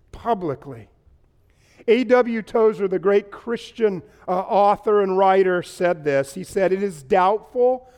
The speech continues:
whether God can bless a man greatly until he has hurt him deeply." Now, I know that's not a popular message today in our modern culture, but I want you to think about what he's saying.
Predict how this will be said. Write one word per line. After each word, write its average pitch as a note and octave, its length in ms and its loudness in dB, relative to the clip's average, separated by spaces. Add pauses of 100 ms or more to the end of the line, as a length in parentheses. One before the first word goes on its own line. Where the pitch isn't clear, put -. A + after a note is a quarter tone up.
(160)
whether F#3 300 0
God F#3 420 0
can F#3+ 180 -10
bless F#3 360 -2
a A#3+ 80 -2
man A3+ 340 -4
greatly F3 640 -4 (560)
until F#3+ 320 -4
he F#3 100 0
has D#3 220 -2
hurt A3 400 0
him C#3 400 -6 (320)
deeply." C3+ 560 -14 (800)
Now, C#3+ 60 -8
I D#3+ 80 -2
know F#3+ 160 2
that's F#3+ 180 0
not F#3 140 0
a D3+ 40 -2
popular F#3 600 -4
message E3+ 400 -6
today E3+ 440 0
in D#3+ 120 2
our E3 260 0 (220)
modern E3 400 0
culture, D3+ 560 -8 (640)
but B2+ 80 -10
I - 20 -4
want D3+ 220 -4
you F#3+ 40 -4
to F#3 60 -6
think G3 260 -8
about C#3 280 -4
what D3 100 -2
he's D3+ 100 -6
saying. C3+ 460 -6